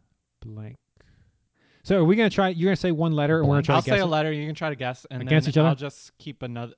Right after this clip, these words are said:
Speaker 3: I'll say another letter. You can try to guess. All right.
Speaker 2: Okay. Snow White
Speaker 3: Snow
Speaker 2: and the
Speaker 3: White
Speaker 2: Seven
Speaker 3: and the Seven blank.
Speaker 2: blanks.
Speaker 3: E.
Speaker 2: Blank.
Speaker 1: Elephants.
Speaker 2: Uh, uh, j-, egrets.
Speaker 3: E L.
Speaker 1: Elephants
Speaker 2: Elephant.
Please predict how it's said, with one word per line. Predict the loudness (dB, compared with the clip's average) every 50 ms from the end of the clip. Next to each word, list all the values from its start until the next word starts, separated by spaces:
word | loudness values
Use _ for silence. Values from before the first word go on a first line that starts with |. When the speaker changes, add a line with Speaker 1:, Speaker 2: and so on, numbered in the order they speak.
| -14
Speaker 3:
I'll | -12 -12
say | -10 -10 -10
another | -10 -8 -8 -8 -8 -10
letter. | -10 -10 -12 -12 -14 -16 -18 _ _
You | -18 -18
can | -18 -16
try | -16 -16 -16
to | -16
guess. | -18 -20 -20 _ _ -18
All | -16 -14
right. | -14 -14 -16 _ _ _ _ _ _ -20 -20 -16
Speaker 2:
Okay. | -12 -10 -10 -10 -10 -12 _ _ _ _ _
Snow | -18 -8 -4 -4 -4
White | -2 -2 0
Speaker 3:
Snow | 0 0 0 -2
Speaker 2:
and | -2
the | -2
Speaker 3:
White | -2 -2 -4 -4
Speaker 2:
Seven | -6 -8
Speaker 3:
and | -8 -8
the | -10
Seven | -12 -10 -8 -6 -6 -6 -6 -8 -8
blank. | -10 -10 -8 -8 -8 -10 -10 -14 -18 -20 -20 -18 -16
Speaker 2:
blanks. | -16 -16 -16 -18 -20 -20 -20 -20 -20 -20 -20 _ _ _
Speaker 3:
E. | -8 -6 -6 -6 -6
Speaker 2:
Blank. | -8 -12 -14 -18 _ _ _ _ _ _ _ _ _ _ _ _ _
Speaker 1:
Elephants. | 6 6 6 6 4 -2 -2 -8 -18 _ _ _ _ _ _ _ _ _ _ _ _ _ _ _ _ _ _ _ _
Speaker 2:
Uh, | -6 -2 -2 -2 -2 -6 -8 _ _ _ _ _ _ _ _ -14
uh, | -12 -12
j-, | -12 -14 -16 -18 -20 -20 -20 -20 -20 _ -20 _ _ _ _ -2
egrets. | -2 -2 0 0 0 -2 -2 -4 -6 -12 -18 -18 -20 _ _ _ _ _ _ _ _ _ _ _ -8
Speaker 3:
E | -6 -4 -2 -2 -4 -6 -8 _ _ -4
L. | -4 -2 -2 -4 -6 -8 -12 -16 -16 -20 _ _ _ _ _ _ _ _ _ _ _ _ _ _ _ _ -20 -12 _
Speaker 1:
Elephants | -10 -10 -8 -10 -16 -16 -10 -8
Speaker 2:
Elephant. | -6 -6